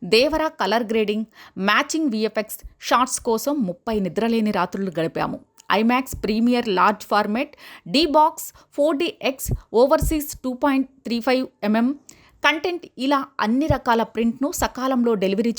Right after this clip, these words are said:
చేయడం సంతోషంగా ఉంది. ఇప్పుడు మీ ముందుకు దేవరా రాబోతోంది. ప్రతి ఒక్కరూ సినిమాను ఆస్వాదిస్తారని నమ్ముతున్నాను అంటూ ట్వీట్ చేశాడు.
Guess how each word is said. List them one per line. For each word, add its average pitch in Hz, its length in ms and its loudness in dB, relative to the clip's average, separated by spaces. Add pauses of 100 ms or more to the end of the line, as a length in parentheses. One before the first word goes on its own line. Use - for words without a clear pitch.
చేయడం 214 240 0
సంతోషంగా 214 600 -2
ఉంది. 170 300 -4 (280)
ఇప్పుడు 220 240 -2
మీ 202 220 0
ముందుకు 240 400 0
దేవరా 233 400 2
రాబోతోంది. 180 600 0 (400)
ప్రతి 269 260 2
ఒక్కరూ 277 400 0
సినిమాను 254 520 -2
ఆస్వాదిస్తారని 202 880 0
నమ్ముతున్నాను 180 680 -2 (120)
అంటూ 190 220 -4
ట్వీట్ 180 360 -6
చేశాడు. - 300 -2